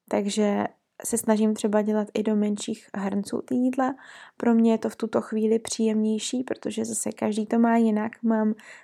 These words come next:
vedle sebe lidi, kteří, eh, ocení, když toho jídla udělají veliký kotel a pak třeba, eh, něco rozdají, něco snědí, něco zamrazí.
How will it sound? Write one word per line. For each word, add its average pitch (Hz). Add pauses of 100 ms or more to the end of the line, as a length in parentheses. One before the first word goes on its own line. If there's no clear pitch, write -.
(120)
vedle 214
sebe 220
lidi, 220
kteří, 220
eh, 202 (220)
ocení, 233 (320)
když 220
toho 214
jídla 214
udělají 214
veliký 214
kotel 226
a 208
pak 214
třeba, 214 (380)
eh, 208
něco 208
rozdají, 220
něco 214
snědí, 220
něco 214
zamrazí. 214